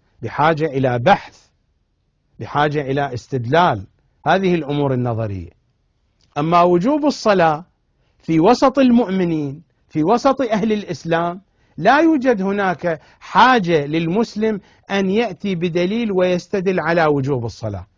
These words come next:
لأنها من الضرورات ومن المسلمات. فالمسائل الضرورية لا تقليد فيها. مثلًا،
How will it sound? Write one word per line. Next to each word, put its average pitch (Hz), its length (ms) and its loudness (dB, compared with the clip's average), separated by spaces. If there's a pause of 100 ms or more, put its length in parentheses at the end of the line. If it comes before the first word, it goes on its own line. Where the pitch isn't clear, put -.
(200)
لأنها 185 560 -2
من 170 200 -2
الضرورات 156 840 2
ومن 175 280 -2
المسلمات. 123 880 -4 (1300)
فالمسائل 220 800 4
الضرورية 185 960 2
لا 208 240 0
تقليد 170 520 -4
فيها. 95 400 -8 (280)
مثلًا، 147 540 -2